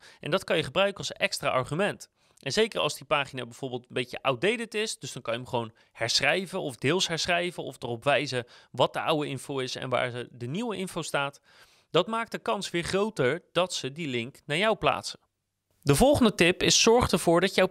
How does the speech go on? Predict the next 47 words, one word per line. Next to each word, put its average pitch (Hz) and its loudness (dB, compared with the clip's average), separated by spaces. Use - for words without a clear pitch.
pitch 202 4
heel 196 4
concreet 208 2
is. - -2
Dus 151 -6
maak 180 2
heel 214 4
duidelijk 180 2
wat 143 2
je 160 -2
wilt 175 2
en 160 0
waarom 180 4
je 143 2
dat 123 0
wilt. - -8
Dus 170 2
in 180 -2
plaats 220 2
van 185 -2
te 180 -8
zeggen 165 0
van, 156 -2
"Wil 143 2
je 202 2
misschien 180 -4
naar 170 -2
mijn 143 0
site 220 0
linken?", 131 -2
is - -2
het 160 -4
zelfs 160 2
nog 247 0
beter 143 2
als 175 -4
je 165 -8
kan 165 -4
zeggen 147 0
van, 143 -2
"Hey, 196 2
ik 160 -8
zie - -6
hier 156 -6
deze 165 0
zin 220 -4
staan. 127 -4